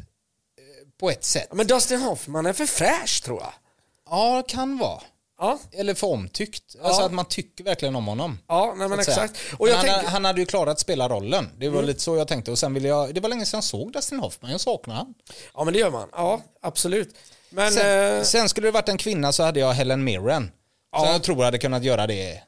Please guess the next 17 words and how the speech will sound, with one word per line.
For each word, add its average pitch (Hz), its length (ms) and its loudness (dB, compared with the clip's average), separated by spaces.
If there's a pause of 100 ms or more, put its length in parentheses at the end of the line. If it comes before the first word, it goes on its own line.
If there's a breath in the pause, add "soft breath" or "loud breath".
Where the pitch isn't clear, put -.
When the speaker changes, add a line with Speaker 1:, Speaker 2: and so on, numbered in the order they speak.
(380)
Speaker 1:
jättebra. 127 560 -4 (840)
Så - 100 -4
att 165 200 2
Speaker 2:
Ja. 208 80 6
Speaker 1:
där 196 80 4
är 180 200 4
lite 165 240 0
hugget 143 260 0
som 127 120 0
stucket. 131 280 -2
Men 160 120 0
jag 196 200 2
tycker - 300 -2
att 180 180 0
vi 196 60 0
tar 98 300 -4
Mel 262 160 -2